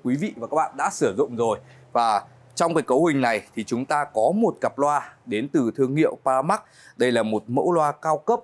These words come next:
đến từ thương hiệu Paramax D tám tám Limited nha quý vị và các bạn. Nếu mà quý vị và các bạn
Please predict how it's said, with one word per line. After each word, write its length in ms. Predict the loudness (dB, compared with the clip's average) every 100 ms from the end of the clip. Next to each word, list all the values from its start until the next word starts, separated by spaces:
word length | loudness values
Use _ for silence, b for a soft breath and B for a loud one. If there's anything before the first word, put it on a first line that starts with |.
| -6
đến 200 | -6 -4 -2
từ 140 | -4
thương 200 | -2 0
hiệu 140 | 0 0
Paramax 340 | 0 2 0 -2 -10 -2
D 60 | 0 2
tám 140 | 0
tám 280 | 0 0 0 -2
Limited 480 | 0 0 2 0 -2 -4 -4
nha 80 | -2
quý 120 | 0
vị 120 | 0
và 100 | 0
các 120 | 0 0
bạn. 220 | 0 -2 -4
Nếu 100 | 0
mà 100 | 0 2
quý 160 | 2 2
vị 220 | 0 -2
và 100 | -2
các 180 | -2 0
bạn 220 | 0 -2